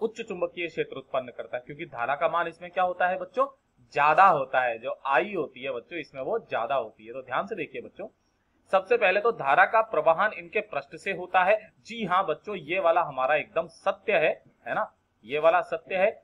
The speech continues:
क्योंकि चालकों में धारा का प्रवाह हमेशा किस में होता है बच्चों? पृष्ठ से होता है। और धारा का प्रवाहन तार के संपूर्ण अनुप्रस्थ परिच्छेद के क्षेत्रफल से होता है। जी नहीं बच्चों, ये वाला हमारा असत्य है,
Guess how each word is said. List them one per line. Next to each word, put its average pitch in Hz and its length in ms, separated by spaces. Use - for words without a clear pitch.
क्योंकि 170 180
चालकों 180 640
में 190 160
धारा 143 240
का 165 120
प्रवाह 156 400
हमेशा 127 380
किस - 280
में 175 80
होता 165 280
है 175 120
बच्चों? 233 280
पृष्ठ - 320
से - 240
होता 101 420
है। - 100
और 165 80
धारा 156 320
का 214 100
प्रवाहन 185 380
तार 156 260
के 185 160
संपूर्ण 185 500
अनुप्रस्थ 190 880
परिच्छेद 170 600
के 190 80
क्षेत्रफल 170 500
से 185 120
होता 170 160
है। 175 80
जी 196 220
नहीं 139 180
बच्चों, 196 340
ये 143 180
वाला 165 240
हमारा 127 320
असत्य 156 580
है, 104 240